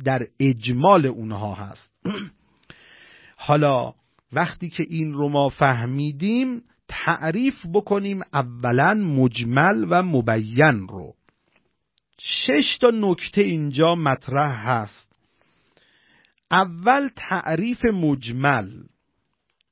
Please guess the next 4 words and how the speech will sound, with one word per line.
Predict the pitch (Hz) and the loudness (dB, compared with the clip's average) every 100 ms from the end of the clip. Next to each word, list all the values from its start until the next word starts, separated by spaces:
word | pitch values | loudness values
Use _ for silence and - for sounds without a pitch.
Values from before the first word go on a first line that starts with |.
| _ 120 | _ 4
دوم | 180 185 143 139 196 220 233 240 | 6 6 2 2 6 6 4 -2
تعریف | - 170 151 147 170 214 190 | -6 -2 -2 -2 -4 -4 -4
مبین، | 165 135 123 113 101 110 123 90 - _ _ _ _ _ _ _ _ | -2 -2 -2 -6 -6 -4 -4 -4 -16 _ _ _ _ _ _ _ _
سوم | - - - 165 156 143 147 202 240 262 254 | -20 -8 0 0 0 -6 2 6 6 2 -4